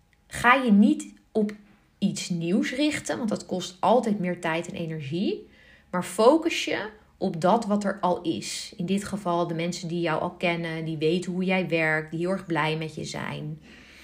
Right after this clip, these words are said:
Of bouw verder aan dat wat er al is, maar maak het beter, waar het tweede gesprek dus over ging. Dus het ademwerk was er al, maar door een,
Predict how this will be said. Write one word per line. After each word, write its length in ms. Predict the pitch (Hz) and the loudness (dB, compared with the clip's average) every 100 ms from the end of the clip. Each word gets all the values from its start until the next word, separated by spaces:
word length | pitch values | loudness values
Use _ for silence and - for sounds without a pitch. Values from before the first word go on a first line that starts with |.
| - - - - _ - | -20 -14 -14 -14 _ 4
Of 580 | 339 277 320 - - - | 8 10 8 2 -4 4
bouw 200 | 214 226 | 6 6
verder 480 | - 277 277 226 | 4 4 6 2
aan 180 | 190 196 | 2 2
dat 200 | 196 190 | 2 2
wat 200 | 190 190 | -2 -6
er 100 | 175 | -4
al 240 | - 170 - | -2 -2 0
is, 640 | 262 185 311 - - - | 2 2 2 -2 -6 0
maar 160 | 196 185 | 2 4
maak 220 | 180 202 | 4 2
het 140 | 196 | 2
beter, 400 | 208 254 294 160 | 6 6 6 0
waar 120 | 131 | -4
het 100 | 170 | -4
tweede 280 | - 233 - | -2 0 0
gesprek 360 | 208 - - 151 | -4 -8 -12 -12
dus 160 | 147 | -10
over 260 | 147 156 - | -8 -10 -10
ging. 460 | - - 139 139 - - - - | -10 -8 -8 -8 -12 -20 -16 -8
Dus 120 | 165 | -6
het 120 | 165 | -6
ademwerk 580 | - 151 240 233 180 165 | 2 4 6 4 2 0
was 300 | 143 151 196 | 0 0 0
er 100 | 214 | 2
al, 420 | 214 226 320 - - - - - | 4 4 4 -2 -10 -20 -20 -2
maar 160 | 180 | 0
door 180 | 185 208 | 4 4
een, 220 | 214 208 | 4 2